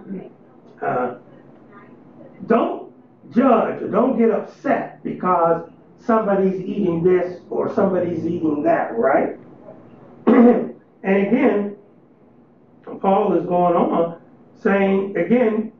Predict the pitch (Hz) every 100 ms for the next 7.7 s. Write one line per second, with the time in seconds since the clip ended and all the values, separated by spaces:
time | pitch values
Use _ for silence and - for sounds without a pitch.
0 | - 180 190 185 196 214 190 269 240 233
1 | 254 247 - 330 - - 180 175 190 -
2 | 254 254 262 269 262 - - 254 165 -
3 | - - - - - - - - - -
4 | 240 330 - - - - - - - -
5 | - - - - - 285 247 233 233 247
6 | 226 240 214 208 226 202 202 208 196 180
7 | - - - - - -